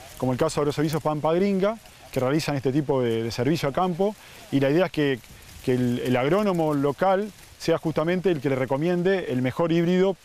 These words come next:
para el lote productor. O sea, nosotros decimos que, eh, cada híbrido se adapta a un lote específico. Entonces, bueno, ahí es importante el conocimiento que tiene el agrónomo de densidades, de fertilización, de los materiales. Eh, por eso es, es interesante que recurran al distribuidor local.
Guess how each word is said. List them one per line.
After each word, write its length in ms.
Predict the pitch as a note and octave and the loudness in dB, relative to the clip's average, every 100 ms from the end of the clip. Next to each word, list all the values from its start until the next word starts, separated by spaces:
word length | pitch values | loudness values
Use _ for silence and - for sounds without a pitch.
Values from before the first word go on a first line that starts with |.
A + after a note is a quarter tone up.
| - | -4
para 220 | D#3+ F#3 | 0 2
el 100 | D#3 | 2
lote 260 | D#3 D#3 C#3+ | 0 0 -2
productor. 360 | B2+ B2+ C3+ | 0 0 0
O 40 | A#2+ | -2
sea, 100 | C3+ | -4
nosotros 220 | C3+ E3 | -4 -4
decimos 220 | C#3 E3 | 0 -2
que, 160 | C3+ C3 - - - - - | 0 -2 -4 -18 -20 -14 -2
eh, 240 | B2 B2 | 0 0
cada 300 | - F#3 F#3+ | 0 2 4
híbrido 260 | G3 G#3 G#3 | 2 2 2
se 140 | - | 2
adapta 260 | D3+ D#3+ F#3+ | 0 0 -2
a 140 | C#3 | 0
un 200 | C#3+ E3 | 0 2
lote 220 | D#3+ D3+ C3+ | 2 0 -2
específico. 640 | - B2+ C#3 - G#2+ G#2+ - - - | -6 -4 -4 -4 -8 -10 -14 -18 -6
Entonces, 280 | C#3 C#3+ | -4 0
bueno, 160 | C#3+ C#3 | 0 2
ahí 120 | C#3 | 2
es 60 | E3 | 0
importante 440 | D3 C#3+ D#3+ F3+ | 0 0 0 0
el 60 | D3+ | 0
conocimiento 520 | C3+ B2 C3+ D#3 C#3 | -2 -2 -2 0 0
que 100 | B2+ | 0
tiene 200 | C3+ C#3+ | 0 2
el 60 | C3+ | 2
agrónomo 480 | C#3 D#3 D#3+ F3+ - - - | 2 0 0 -2 -6 -18 -8
de 100 | - | -2
densidades, 720 | B2+ D#3 F#3 E3+ D#3+ E3 D3 C3 | 0 2 4 4 4 4 2 0
de 60 | |
fertilización, 1000 | - A#2+ C3+ C3+ C#3 C3 D3+ D#3 D#3 C#3+ | -2 -4 -2 -2 -2 -2 2 2 2 0
de 80 | B2 | -2
los 100 | A2+ | 0
materiales. 680 | B2 A#2 C3 D3 C#3 B2 G#2+ - - - - - - | -2 0 2 4 2 0 -4 -12 -20 -20 -20 -16 -2
Eh, 340 | A2+ A2 G#2+ - | 0 2 0 0
por 100 | C3 | -2
eso 280 | - E3+ D#3 | 2 2 2
es, 360 | C3 C#3 - - | 2 -2 -4 -6
es 280 | B2+ - | -6 -6
interesante 480 | C3+ B2 C3+ D#3+ E3 | -8 -2 0 0 0
que 100 | D3 | 0
recurran 560 | A#2+ B2 E3 E3 F3 D#3 | -2 -2 0 2 2 0
al 120 | B2 | -2
distribuidor 320 | A2 A#2+ B2+ | -2 0 2
local. 320 | C3 A2+ A2+ | 2 0 -2